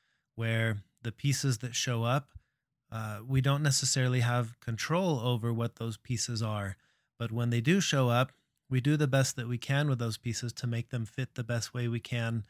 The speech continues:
into the game. And before we know it, we're dealing with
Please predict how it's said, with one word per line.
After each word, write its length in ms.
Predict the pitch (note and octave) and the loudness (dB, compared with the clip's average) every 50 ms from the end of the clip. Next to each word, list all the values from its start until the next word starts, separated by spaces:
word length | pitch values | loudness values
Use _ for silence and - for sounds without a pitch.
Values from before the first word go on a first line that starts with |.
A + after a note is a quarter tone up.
| _ _ _ _ _ _ A#2+ | _ _ _ _ _ _ -6
into 200 | A#2 G#2+ A#2 A2 | -4 -2 -2 -2
the 120 | A2 A2+ | -2 0
game. 480 | G#2+ C3 C#3 C#3 C3+ B2+ B2 B2 A#2+ - - _ _ _ _ _ - | 2 4 6 6 6 6 6 4 2 -2 -4 _ _ _ _ _ -6
And 140 | A#2+ A#2 A2 | -4 -2 0
before 320 | B2 A2+ - - A#2 A#2+ | -2 -2 -2 -2 0 0
we 100 | A#2+ A#2 | 2 0
know 220 | A2+ A2 A2 A2 | 0 0 0 0
it, 180 | A2+ A#2+ A2 A#2+ | 0 -2 -2 -2
we're 100 | A#2+ A#2 | -4 -4
dealing 380 | G2 A2+ A2 A2 A2 A2+ A2+ G#2+ | -2 -2 -2 -2 0 -2 -2 -2
with 280 | G#2 G#2 G#2 G2+ - | -4 -4 -6 -6 -10